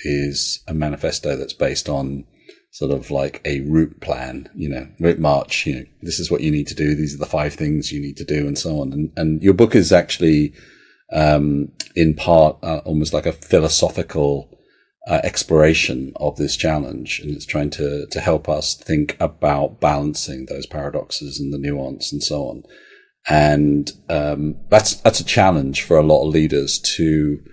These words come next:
actually get themselves into the space of, of being able to occupy that form of thought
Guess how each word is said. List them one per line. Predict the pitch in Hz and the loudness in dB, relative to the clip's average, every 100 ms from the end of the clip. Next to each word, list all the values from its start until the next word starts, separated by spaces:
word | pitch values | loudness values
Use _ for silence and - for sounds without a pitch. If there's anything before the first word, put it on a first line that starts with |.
| - - - | -20 -20 -12
actually | - 78 | -6 2
get | 107 - | 4 4
themselves | 78 76 80 76 - | 0 0 0 0 -4
into | 73 76 | -8 -6
the | |
space | 73 - 78 78 - | -4 0 0 0 -4
of, | 71 _ - | -8 _ -10
of | 80 - | -10 -2
being | 85 80 | 0 2
able | 80 78 | 0 -2
to | 78 - 78 78 76 - _ - | -6 -4 -2 -2 -4 -10 _ -6
occupy | 90 - 90 - 71 69 - - | -6 -4 -6 -2 -4 -4 -10 -4
that | 78 71 | -4 -4
form | - 73 69 | -2 -2 -2
of | |
thought | 69 76 65 64 - | -6 -2 -2 -2 -10